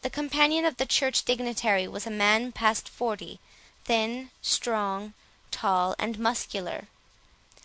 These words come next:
an athletic figure which long fatigue and constant exercise seemed to have left none of the softer part of the human form, having reduced the whole to brawn, bones, and sinews,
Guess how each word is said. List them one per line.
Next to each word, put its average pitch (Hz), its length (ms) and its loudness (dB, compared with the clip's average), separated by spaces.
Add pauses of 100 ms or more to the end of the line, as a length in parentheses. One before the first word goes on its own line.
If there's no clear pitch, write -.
(140)
an 240 100 6
athletic 247 460 4
figure 202 500 -2
which 220 300 -4
long 220 260 2
fatigue 240 500 -4
and - 160 -2
constant 233 480 -2
exercise 202 680 0
seemed 233 360 -2
to 254 140 -4
have 226 180 0
left 202 340 2 (440)
none 233 200 2
of 262 140 -2
the 233 60 -6
softer 240 440 4
part 202 280 4
of 202 140 -6
the 226 60 -10
human 220 360 -4
form, 202 500 -4 (520)
having 240 340 4
reduced 240 520 -4
the 240 100 0 (120)
whole 220 320 0
to - 180 -6
brawn, 214 680 0
bones, 208 420 0
and 226 240 -2
sinews, 196 680 -2